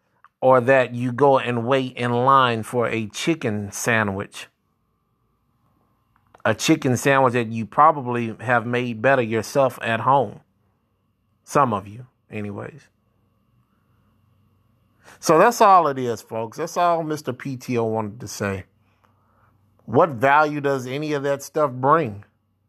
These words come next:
What are you really losing? What are you really letting out outside of just your money?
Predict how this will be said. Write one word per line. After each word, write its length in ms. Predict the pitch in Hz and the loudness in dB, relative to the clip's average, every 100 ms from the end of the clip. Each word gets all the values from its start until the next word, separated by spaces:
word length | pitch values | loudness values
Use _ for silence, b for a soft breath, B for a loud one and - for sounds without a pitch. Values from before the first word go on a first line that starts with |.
| _ _ _ _ _ - | _ _ _ _ _ -2
What 260 | 131 185 | 4 6
are 160 | 180 170 | 6 4
you 240 | 165 160 | 0 -8
really 420 | 147 165 165 147 | -4 -2 -2 -4
losing? 560 | 127 135 160 123 104 104 | -6 -6 -6 -8 -10 -2
What 240 | 135 156 | 2 2
are 180 | 127 135 | 4 2
you 220 | 131 131 | 2 -6
really 380 | 120 123 147 135 | -4 -2 -2 -2
letting 540 | 117 117 135 123 117 - | -2 2 2 2 -6 -4
out 380 | 139 139 - _ _ _ _ _ _ _ _ _ _ _ _ _ _ _ _ _ _ _ _ _ - | 2 2 0 _ _ _ _ _ _ _ _ _ _ _ _ _ _ _ _ _ _ _ _ _ 0
outside 540 | 139 - - 127 127 | 0 -2 2 4 4
of 100 | 110 | 0
just 260 | 120 120 123 | -2 -4 -4
your 160 | 120 | -4
money? 440 | 117 135 123 110 | -4 -4 -6 -10